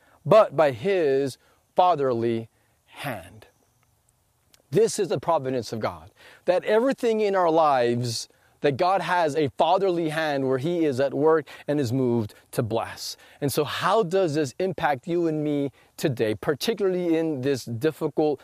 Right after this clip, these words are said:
quarantine season? Well, it means, first of all, that we can rest. We cannot panic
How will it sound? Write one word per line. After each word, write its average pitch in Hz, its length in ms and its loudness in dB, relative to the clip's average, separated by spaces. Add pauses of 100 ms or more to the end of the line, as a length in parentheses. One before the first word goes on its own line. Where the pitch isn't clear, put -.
(120)
quarantine 139 760 -2
season? 107 580 -6 (500)
Well, 196 180 4
it 202 140 0
means, 220 340 0
first 240 320 2
of 160 100 -2
all, 151 240 2 (200)
that 151 200 4
we 185 380 0 (220)
can 143 480 -2 (160)
rest. - 680 -10 (800)
We 139 120 0
cannot 127 340 -2
panic 196 380 -2